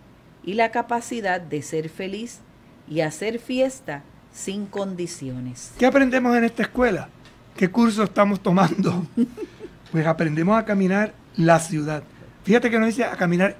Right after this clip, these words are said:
Speaker 2: en la
Speaker 1: La
Speaker 2: ciudad,
Speaker 1: ciudad.
Speaker 2: sino a caminar
Speaker 1: La
Speaker 2: la
Speaker 1: ciudad.
Speaker 2: ciudad. Y por ciudad entendemos diversidad, porque nos nutrimos en el corazón con esa riqueza multicultural.
Speaker 1: Claro.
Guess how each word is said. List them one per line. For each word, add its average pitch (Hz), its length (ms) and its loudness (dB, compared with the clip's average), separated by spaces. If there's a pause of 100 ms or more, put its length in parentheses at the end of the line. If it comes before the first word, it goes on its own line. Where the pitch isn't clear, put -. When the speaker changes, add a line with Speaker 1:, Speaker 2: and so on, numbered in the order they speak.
Speaker 2:
en 247 320 2
la 190 140 4
Speaker 1:
La - 20 -4
Speaker 2:
ciudad, 151 380 -4
Speaker 1:
ciudad. 135 200 -10 (140)
Speaker 2:
sino 170 240 -2
a 170 80 -2
caminar 170 480 0 (460)
Speaker 1:
La 160 240 2
Speaker 2:
la 208 80 -2
Speaker 1:
ciudad. 139 540 -10
Speaker 2:
ciudad. - 20 -18 (340)
Y - 80 -4
por 175 180 0
ciudad 196 380 4
entendemos 196 680 2 (340)
diversidad, 156 640 0 (1400)
porque 175 240 2
nos 170 120 4
nutrimos 175 600 4 (560)
en 180 160 2
el 170 160 0
corazón 214 600 0 (440)
con 165 100 0
esa 208 220 -2
riqueza 208 480 -2
multicultural. 180 1200 -2
Speaker 1:
Claro. 151 140 -12